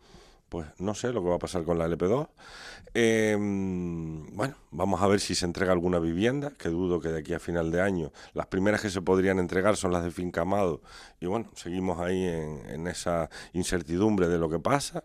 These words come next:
Mm, las de Los Llanos, mm, se dice que están compradas, pero no están compradas. El edificio Los Llanos no está comprado por parte del Cabildo, aunque tengamos un cartel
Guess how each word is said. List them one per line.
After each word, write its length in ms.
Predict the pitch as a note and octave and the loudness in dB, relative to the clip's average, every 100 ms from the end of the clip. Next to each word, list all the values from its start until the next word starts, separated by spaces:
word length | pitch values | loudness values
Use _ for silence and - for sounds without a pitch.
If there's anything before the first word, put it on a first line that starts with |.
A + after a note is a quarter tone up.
| _ - | _ -6
Mm, 320 | F#2 D#2 D2 - - - - - - - | -4 -4 -8 -14 -20 -20 -20 -20 -12 0
las 220 | G#2 F#2+ | 2 4
de 60 | G2+ | 2
Los 320 | F#2+ F#2 F2 | 2 2 2
Llanos, 320 | A#2 A#2 E2+ - - | 2 2 0 -4 -20
mm, 180 | A#1+ - - - | -18 -18 -20 -10
se 180 | - | -6
dice 220 | F2+ F#2 E2 | -4 -4 -6
que 60 | |
están 160 | D#2+ E2+ | -6 -4
compradas, 400 | E2 D#2 G2+ E2 | -4 0 0 0
pero 120 | D#2+ | -4
no 60 | E2 | -6
están 180 | D#2 D#2 | -8 -6
compradas. 480 | D#2+ D2+ A2 C#3+ B2 | -4 0 0 0 -2
El 80 | |
edificio 340 | E2 D#2 E2 E2 | -4 -4 -8 -6
Los 80 | D#2+ | -4
Llanos 220 | F#2+ D2+ | -4 -2
no 140 | F2 | -2
está 160 | F2 D2+ | -4 -6
comprado 420 | D2 C#2 F#2 G#2 | -8 -4 -2 -2
por 140 | E2+ - | -4 -6
parte 260 | E2 - | -6 -6
del 80 | D2 | -6
Cabildo, 360 | D#2 F2+ B2 B2 | -2 -2 0 -2
aunque 160 | F2+ | -2
tengamos 320 | E2 E2 E2+ E2 | -4 -2 -2 -4
un 100 | E2 | -6
cartel 420 | D#2 - F2+ | -6 -2 -2